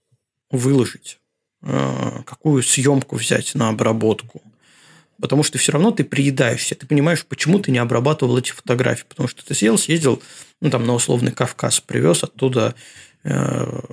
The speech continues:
не знаю, там, тысячу фотографий. Из них, э, пятьсот, которые, ну, плюс-минус достойны внимания. Из них надо выбрать, м, лучший ты уже,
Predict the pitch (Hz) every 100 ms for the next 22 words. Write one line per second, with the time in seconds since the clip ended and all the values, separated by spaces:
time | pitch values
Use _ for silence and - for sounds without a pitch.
0 | - - - _ 139 _ _ 135 117 117
1 | - - 151 - - - 123 113 98 -
2 | 151 - - 117 113 143 165 - - 135
3 | 127 123 120 113 113 117 - - 127 -
4 | 160 160 - 156 - 127 123 117 113 120
5 | _ _ - 135 - 127 147 127 117 123
6 | - 127 113 120 - 123 123 107 107 113
7 | - 147 - 113 107 117 123 127 113 -
8 | - - - - - - _ 156 131 117
9 | 117 110 110 - _ - 160 185 - -
10 | 127 113 117 - -